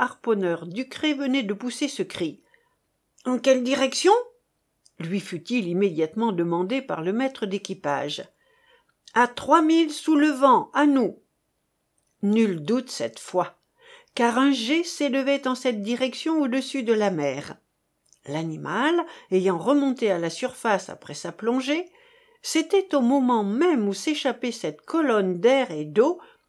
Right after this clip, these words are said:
que Ducré l'avait aperçu. Un second jet ne tarda pas à suivre le premier.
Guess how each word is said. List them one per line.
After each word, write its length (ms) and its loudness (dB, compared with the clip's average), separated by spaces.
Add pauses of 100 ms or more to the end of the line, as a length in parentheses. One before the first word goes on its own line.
(120)
que 80 -2
Ducré 480 -2
l'avait 320 4
aperçu. 640 -2 (800)
Un 140 4
second 340 0
jet 180 2
ne 120 2
tarda 340 0
pas 260 -2
à 60 2
suivre 420 -2
le 160 0
premier. 580 -2